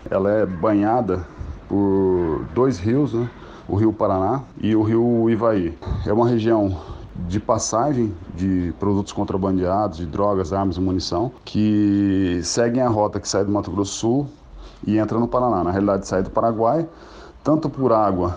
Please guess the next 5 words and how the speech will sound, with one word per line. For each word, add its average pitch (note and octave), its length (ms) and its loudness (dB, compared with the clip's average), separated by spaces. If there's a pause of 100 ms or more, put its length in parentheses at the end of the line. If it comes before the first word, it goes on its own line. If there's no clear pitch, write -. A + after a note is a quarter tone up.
(140)
através G2+ 440 0
do G2 40 0
Rio G2+ 160 2
Paraná, G2+ 600 0 (420)
subindo A2 680 2